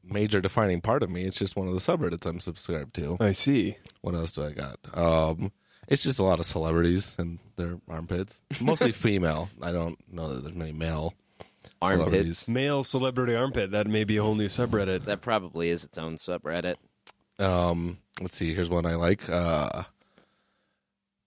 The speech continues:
Speaker 1: the Dune subreddit. Pretty into Dune. I like that book.
Speaker 3: Dune
Speaker 2: Nice.
Speaker 3: is,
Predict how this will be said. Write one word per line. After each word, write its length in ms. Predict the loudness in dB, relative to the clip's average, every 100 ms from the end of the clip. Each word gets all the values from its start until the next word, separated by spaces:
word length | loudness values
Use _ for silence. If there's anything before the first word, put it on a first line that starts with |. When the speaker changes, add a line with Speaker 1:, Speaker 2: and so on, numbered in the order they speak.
| _ _ -2
Speaker 1:
the 440 | 0 2 2 -2 -6 _ -8
Dune 320 | -2 0 2
subreddit. 540 | 0 2 2 4 2 0 _ _ _ _ _ _
Pretty 180 | -4 -4
into 180 | -4 -4
Dune. 360 | -2 0 -2 -4 -8
I 40 |
like 160 | -8 -6
that 140 | -6 -2
book. 240 | -2 -2 -8 -2
Speaker 3:
Dune 100 | 4
Speaker 2:
Nice. 220 | 4 4
Speaker 3:
is, 200 | 4 2